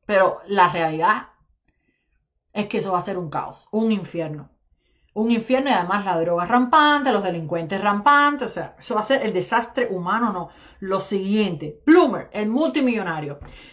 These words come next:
dice que no quiere muro, que le, sí le quiere dar ciudadanía a los Dreamers y a los ilegales, lo que, repito, sería un efecto llamada. Al día siguiente, media Latinoamérica va a estar en la frontera. Y,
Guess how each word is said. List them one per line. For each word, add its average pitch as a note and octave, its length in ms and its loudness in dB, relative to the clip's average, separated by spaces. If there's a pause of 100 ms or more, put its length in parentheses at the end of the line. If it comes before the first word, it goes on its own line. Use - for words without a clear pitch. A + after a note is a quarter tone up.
dice D#4+ 400 2
que B3 160 2
no B3+ 160 2
quiere G#3+ 240 2
muro, C#4+ 680 6
que A#3 140 2
le, G3+ 80 -2
sí D#4 240 0
le A3+ 120 0
quiere A3+ 200 2
dar G3+ 180 2
ciudadanía F#3 800 -6 (220)
a G3+ 100 0
los F3 180 -2
Dreamers A#3 460 0 (100)
y F#4+ 240 0
a C#4 80 8
los - 260 0
ilegales, F3+ 840 -2
lo F3+ 180 -4
que, E3+ 120 -6
repito, G3 560 -6
sería F#3 400 -8
un F3+ 80 -12
efecto F#3 360 -10
llamada. F3+ 440 -6
Al E3 120 -6
día F#3+ 140 -8
siguiente, G#3+ 600 -6
media A3 380 0
Latinoamérica G3+ 440 -4
va G3 60 -2
a - 20 -8
estar G3+ 140 -8
en F#3 60 -10
la F#3 80 -6
frontera. F3+ 520 -4 (1040)
Y, D4 540 2